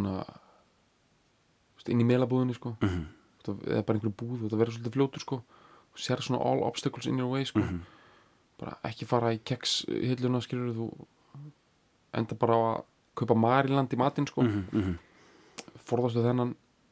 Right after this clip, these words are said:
Speaker 1: vaxjakka kóng þarna, sko.
Speaker 2: Mhm, mhm,
Speaker 1: Hann er,
Speaker 2: mhm.
Speaker 1: uh, opinionated
Speaker 2: Mhm.
Speaker 1: hali, sko.
Speaker 2: Mhm.
Speaker 1: Uh, pantaðu franskarnar strax
Speaker 2: Mhm.
Speaker 1: og fara svo að vesla, af því
Speaker 2: Mhm.
Speaker 1: það eru ekki tilbúnar fyrir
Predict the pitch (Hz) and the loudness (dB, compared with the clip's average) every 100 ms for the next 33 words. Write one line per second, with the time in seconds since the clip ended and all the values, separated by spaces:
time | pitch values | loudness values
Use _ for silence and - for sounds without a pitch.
0 | _ _ _ _ _ _ _ _ _ - | _ _ _ _ _ _ _ _ _ 0
1 | 120 - 123 113 123 - 131 127 - 127 | 0 2 0 0 -2 0 0 0 -2 -2
2 | 127 120 123 104 92 92 98 107 107 101 | -2 -6 -2 0 0 -4 -2 0 0 -2
3 | - - - 50 - - - _ _ - | -6 -8 -10 -12 -14 -16 -20 _ _ -20
4 | - - _ _ - 120 131 131 135 - | -20 -20 _ _ -6 0 0 0 -2 -6
5 | - 127 104 120 135 135 - 127 - 101 | -2 -2 0 0 0 0 -6 -6 -2 -2
6 | 101 - _ - - - 113 101 98 101 | -4 -10 _ -20 -20 -10 -4 -2 -2 -2
7 | 101 101 - _ _ _ - 120 127 113 | -2 -4 -10 _ _ _ -6 0 2 4
8 | 131 131 - 110 - - 135 - - - | 4 2 0 -2 -4 0 0 0 -4 0
9 | 110 95 110 107 127 127 135 - 131 131 | 0 0 2 4 4 4 2 -4 -8 -4
10 | 113 104 107 104 104 120 110 120 107 | -2 2 0 0 -4 -6 -2 -2 0